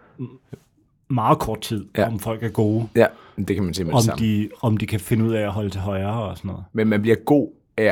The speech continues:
Speaker 2: at, altså, man bliver en god cyklist af at cykle i København.
Speaker 1: Ja.
Speaker 2: Det, altså, du bliver ekstremt rutineret af det jo. Øhm,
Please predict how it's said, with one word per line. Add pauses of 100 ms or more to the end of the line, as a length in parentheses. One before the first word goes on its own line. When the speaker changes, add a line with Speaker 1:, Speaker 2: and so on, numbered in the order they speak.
Speaker 2:
at, (180)
altså,
man
bliver
en
god
cyklist
af
at
cykle
i
København. (560)
Speaker 1:
Ja.
Speaker 2:
Det,
altså,
du
bliver
ekstremt
rutineret
af
det
jo. (1160)
Øhm,